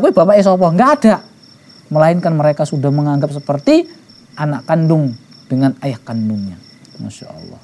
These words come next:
luar biasa kecintaan mereka. Hingga datanglah sebuah ujian yang menerpa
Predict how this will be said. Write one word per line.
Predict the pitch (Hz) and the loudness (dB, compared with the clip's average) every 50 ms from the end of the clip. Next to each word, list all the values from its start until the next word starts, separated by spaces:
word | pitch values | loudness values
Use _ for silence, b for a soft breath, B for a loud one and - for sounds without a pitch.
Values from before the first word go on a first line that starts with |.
| - - - | -16 -10 -8
luar | 127 117 107 | -6 -6 -6
biasa | 107 120 123 117 113 - - 101 | -8 -8 -8 -10 -10 -12 -16 -16
kecintaan | - 107 - 107 101 98 - - 90 90 | -16 -14 -12 -12 -12 -12 -14 -18 -18 -20
mereka. | 90 90 - - - - - - - _ - b b b b b b b b | -20 -20 -20 -20 -20 -20 -20 -20 -20 _ -20 b b b b b b b b
Hingga | - 147 156 139 131 117 | -6 -4 -2 -2 -2 0
datanglah | 127 143 139 139 - - 147 147 135 131 117 | 2 0 0 0 0 -2 -2 0 0 -2 -2
sebuah | 107 - 120 110 120 117 - - - | -4 -6 -8 -6 -6 -8 -10 -10 -14
ujian | 120 - - - 151 156 135 120 117 | -14 -12 -10 -6 -4 -2 -2 0 -2
yang | 120 117 107 | -2 -2 -2
menerpa | 110 113 110 113 135 139 139 127 110 - - 120 110 - - - | -2 -2 -2 0 0 0 -2 -2 -4 -6 -6 -8 -8 -8 -10 -16